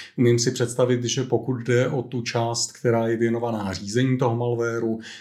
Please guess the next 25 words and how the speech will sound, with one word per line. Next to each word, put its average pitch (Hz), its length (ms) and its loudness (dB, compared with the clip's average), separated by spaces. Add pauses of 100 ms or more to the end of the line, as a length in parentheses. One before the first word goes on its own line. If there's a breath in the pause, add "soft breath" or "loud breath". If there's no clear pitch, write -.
schopností 127 840 0
toho 117 200 2
malwaru, 113 640 0 (240 loud breath)
tohle 123 260 2
by 135 240 2
určitě 120 360 0
mohlo 110 260 0
být 113 380 -4
zajímavé 101 540 0
a 123 100 -2
poplatné 113 600 -2
i 147 140 0
dnešní 120 500 -2
době. 92 400 -6 (360 loud breath)
Takže 117 180 6
myslím 131 280 4
si, 156 120 2
že 156 120 2
N 127 180 2
S 127 100 -2
O 135 120 4
Group 131 300 0
to 127 140 6
rozhodně 120 480 0
neudělá 123 720 0